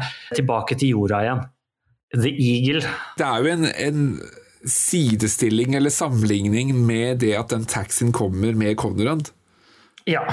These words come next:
Speaker 2: Og månelandingen, altså, man har liksom disse her veldig kompliserte prosjektene på hver sin side.
Speaker 1: Ja.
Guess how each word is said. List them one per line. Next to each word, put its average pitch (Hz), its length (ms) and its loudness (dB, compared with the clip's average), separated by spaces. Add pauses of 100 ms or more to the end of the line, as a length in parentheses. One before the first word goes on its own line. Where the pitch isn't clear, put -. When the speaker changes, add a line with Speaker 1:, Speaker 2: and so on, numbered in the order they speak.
(140)
Speaker 2:
Og 113 380 2
månelandingen, 104 840 2
altså, 123 360 0 (600)
man 123 200 -2
har 120 300 0
liksom 127 180 2
disse 127 240 0
her 117 160 2
veldig 117 640 0
kompliserte 120 1120 -2
prosjektene 143 800 0 (240)
på 127 160 0
hver 117 180 0
sin 127 160 0
side. 127 300 2
Speaker 1:
Ja. 151 100 -2